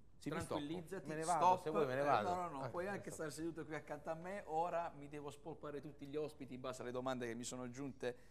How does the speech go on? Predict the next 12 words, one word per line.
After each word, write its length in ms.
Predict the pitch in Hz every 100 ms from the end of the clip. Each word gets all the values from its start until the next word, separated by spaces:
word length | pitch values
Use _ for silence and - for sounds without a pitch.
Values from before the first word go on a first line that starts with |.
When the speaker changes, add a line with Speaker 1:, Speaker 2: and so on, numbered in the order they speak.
| - -
Speaker 2:
eh, 200 | 127 120
da 160 | 127
casa. 560 | 123 104 95 - 98 98
Parto 320 | - 139 -
dal 160 | 135 131
direttore 680 | 135 139 143 175 156 143 - - - -
generale 420 | 123 147 147 156
della 500 | 147 143 143 143 139 -
Speaker 1:
Dopo 200 | 127 117
c'è 120 | 170
la 100 |
Speaker 2:
Fidelis. 60 | 110